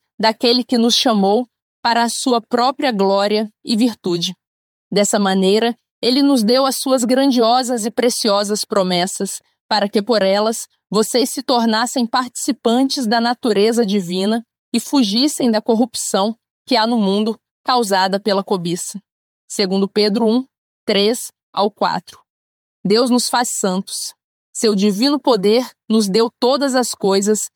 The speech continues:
necessárias para a vida e para a piedade espiritual. Piedade não é um sonho impossível. Deus nos deu as suas grandiosas e preciosas promessas.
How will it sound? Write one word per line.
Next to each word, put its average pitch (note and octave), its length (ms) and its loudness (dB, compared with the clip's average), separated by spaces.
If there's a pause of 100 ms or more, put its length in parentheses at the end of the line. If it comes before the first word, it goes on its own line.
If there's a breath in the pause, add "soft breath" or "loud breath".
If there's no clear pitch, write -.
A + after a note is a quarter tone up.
(280)
necessárias A#3+ 720 0
para A3 260 0
a A3 40 0
vida G#3+ 540 -2 (200)
e A3+ 60 -4
para G#3+ 340 0
a G#3 60 -2
piedade F#3 760 -2 (160)
espiritual. F#3+ 800 -2 (640)
Piedade A3+ 480 0
não B3+ 180 0
é A#3 100 2
um B3 100 -2
sonho A3 340 0
impossível. G3+ 760 -4 (420)
Deus G#3 460 0 (200)
nos A3 200 2
deu A#3 220 2
as B3+ 120 -2
suas B3+ 300 -2
grandiosas A3 920 0 (140)
e - 80 -6
preciosas G3 760 -2
promessas. F#3 800 -4